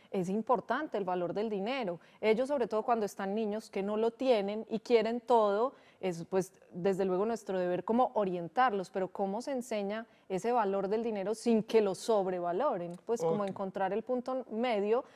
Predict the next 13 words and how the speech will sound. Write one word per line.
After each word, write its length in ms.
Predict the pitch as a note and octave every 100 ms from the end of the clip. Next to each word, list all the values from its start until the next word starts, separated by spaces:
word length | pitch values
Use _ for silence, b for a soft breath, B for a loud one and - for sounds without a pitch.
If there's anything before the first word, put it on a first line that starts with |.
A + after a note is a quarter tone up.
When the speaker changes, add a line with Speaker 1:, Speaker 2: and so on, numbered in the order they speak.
| B -
Speaker 1:
que 100 | F#3+
entiendan 340 | F#3 F#3 A#3
que 200 | - G3+
es 80 | F3+
necesario, 680 | G3+ A3+ C4 D4 C4 A#3+ D4
pero 140 | D#4
que 100 | A#3+
tampoco 460 | G3 F3+ G3+ G#3 A3+
es 80 | A3
lo 100 | G#3
más 240 | F#3 F3
importante. 500 | G3 A3 A#3 D4+ F#3
Speaker 2:
Ok, 140 | F3